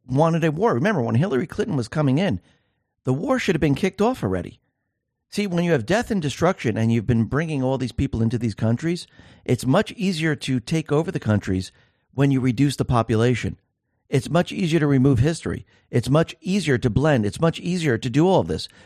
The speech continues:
because the people don't see this happening. And they never expected this to happen this way. But they have to play their playbook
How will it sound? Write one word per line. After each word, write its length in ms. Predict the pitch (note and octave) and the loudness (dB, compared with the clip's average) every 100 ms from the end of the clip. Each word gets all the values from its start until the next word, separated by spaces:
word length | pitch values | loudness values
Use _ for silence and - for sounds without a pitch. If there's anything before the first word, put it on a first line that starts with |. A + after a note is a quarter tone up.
| _ | _
because 220 | D3+ D3+ | -2 -2
the 80 | B2 | -2
people 260 | G#3 A3 | -4 -2
don't 160 | D3+ C#3 | 0 0
see 140 | C#3 | 0
this 160 | C#3 B2+ | -4 0
happening. 420 | E3+ F#3 F#2+ C2 - _ _ _ | 0 0 -4 -8 -14 _ _ _
And 140 | - D3 | 0 2
they 80 | C#3 | 2
never 300 | D3+ D#3 F3 | 2 0 -2
expected 880 | D#3+ - - - G3+ - A#2 G#2 - _ _ | -4 -6 -6 -2 -2 0 -2 -2 -10 _ _
this 220 | G#2+ D3+ - | -6 -6 -2
to 120 | C3+ | -2
happen 360 | D3 D3 C#3 | 0 0 0
this 200 | B2 A#2 | 0 -2
way. 320 | C3+ F3+ A#2 - _ _ _ _ | -2 -2 -2 -8 _ _ _ _
But 280 | D#3+ F#3+ - | 0 0 -4
they 160 | C3 C3 | -2 2
have 260 | D3 D3+ | 2 0
to 60 | C3 | -4
play 540 | - D#3 F3 C#3+ B2 - _ _ _ _ _ _ _ | -4 2 4 4 0 -6 _ _ _ _ _ _ _
their 420 | B2 A#2+ A#2 - - | 2 2 2 -4 -2
playbook 600 | B2+ G#3 C#3+ G#2 - | 0 2 2 2 0